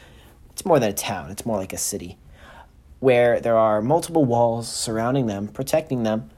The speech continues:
from the monsters called Titans. There are many different forms of Titans.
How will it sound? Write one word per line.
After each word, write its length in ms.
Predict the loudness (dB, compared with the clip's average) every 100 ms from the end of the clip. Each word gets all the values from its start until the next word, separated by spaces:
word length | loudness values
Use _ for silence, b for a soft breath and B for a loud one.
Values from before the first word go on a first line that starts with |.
| -20
from 640 | -10 2 4 4 0 -4 -14 -20 _ _ -2
the 400 | 0 2 0 -4 _ _ _
monsters 960 | -8 -4 2 4 4 4 2 2 0 -6 _ _
called 400 | -6 -2 -2 -4 -12 -20
Titans. 500 | -2 0 0 -6 -8 -12 b b b b b b 0
There 180 | 4
are 60 | 4
many 240 | 4 0
different 300 | -4 -6 -10
forms 340 | -4 0 0 -2
of 80 | 0
Titans. 480 | 0 0 -4 -12